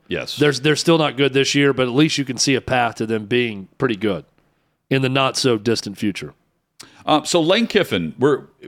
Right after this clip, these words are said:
Speaker 1: he's about to, uh, coach a game in Oxford where the game, if it's not sold out, will be near capacity. Capacity in, in Oxford is, like, sixty-five thousand, I believe.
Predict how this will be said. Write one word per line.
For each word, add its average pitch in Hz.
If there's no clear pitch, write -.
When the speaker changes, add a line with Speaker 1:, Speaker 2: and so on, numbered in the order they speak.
Speaker 1:
he's 139
about 147
to, 143
uh, 127
coach 147
a 139
game 120
in 131
Oxford 110
where 107
the 107
game, 131
if 117
it's 101
not 127
sold 117
out, 117
will 104
be 110
near 123
capacity. 101
Capacity 135
in, 113
in 117
Oxford 107
is, 110
like, 104
sixty-five 117
thousand, 87
I 73
believe. 67